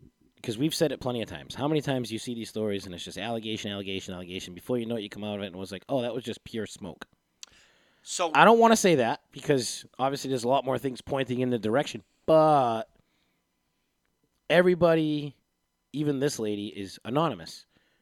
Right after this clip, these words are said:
Speaker 1: She gave first name, not last name. Not given the company that she would, like, not given her massage company, not given, everything's remaining anonymous.
Speaker 2: Well, I understand
Speaker 1: That's
Speaker 2: that
Speaker 1: the one
Speaker 2: because
Speaker 1: thing that it's like, all right,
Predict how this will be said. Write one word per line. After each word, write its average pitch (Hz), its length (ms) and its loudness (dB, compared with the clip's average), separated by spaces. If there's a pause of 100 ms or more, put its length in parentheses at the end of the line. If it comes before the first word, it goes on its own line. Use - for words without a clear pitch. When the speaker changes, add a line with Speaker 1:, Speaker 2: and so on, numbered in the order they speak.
Speaker 1:
She 123 120 -12
gave 120 120 -2
first 135 300 -2
name, 123 180 -4
not 107 180 -6
last 98 240 -10
name. 73 160 -18 (580)
Not 123 140 -2
given 131 240 -2
the 120 60 -4
company 117 360 -4
that 98 140 -10
she - 120 -14
would, 98 120 -14
like, 98 220 -12 (220)
not 143 160 -2
given 143 200 -2
her 139 80 0
massage 127 380 0
company, 113 180 -6
not 131 80 0
given, 131 160 -4 (240)
everything's 165 460 4
remaining 151 320 2
anonymous. 127 500 0
Speaker 2:
Well, 247 220 8
I 240 100 12
understand 254 340 8
Speaker 1:
That's 262 80 4
Speaker 2:
that 277 120 10
Speaker 1:
the 220 100 6
one 254 120 12
Speaker 2:
because 233 100 2
Speaker 1:
thing 247 180 10
that 208 140 8
it's 185 160 0
like, 151 180 4
all 160 60 8
right, 92 180 4